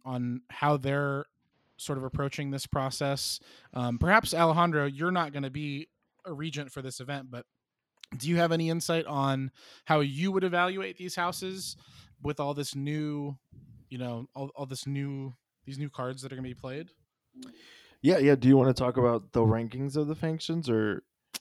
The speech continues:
Speaker 1: Um, we could, but I'm more interested in, like, the disparity between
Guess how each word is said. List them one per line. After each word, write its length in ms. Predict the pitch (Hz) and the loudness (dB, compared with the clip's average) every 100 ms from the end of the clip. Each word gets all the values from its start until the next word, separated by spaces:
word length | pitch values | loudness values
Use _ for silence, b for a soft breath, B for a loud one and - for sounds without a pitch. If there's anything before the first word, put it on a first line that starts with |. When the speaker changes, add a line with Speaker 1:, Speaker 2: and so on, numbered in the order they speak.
| _ | _
Speaker 1:
Um, 460 | 220 302 311 302 262 - | 0 0 0 0 -2 -4
we 200 | 165 285 | -4 -4
could, 560 | - 311 302 214 233 | -2 2 2 2 2
but 120 | 165 | 4
I'm 100 | 190 180 | 2 2
more 260 | 190 262 311 | 0 0 0
interested 460 | 247 208 - 185 | -2 -2 -2 0
in, 180 | 175 156 | 0 0
like, 340 | 147 135 127 - | 2 0 -2 -8
the 80 | 135 | -8
disparity 760 | 127 - - 147 160 156 139 | -6 -6 -2 2 2 2 0
between 840 | 131 131 - 135 143 139 131 123 | -4 -6 -8 -2 0 0 -2 -4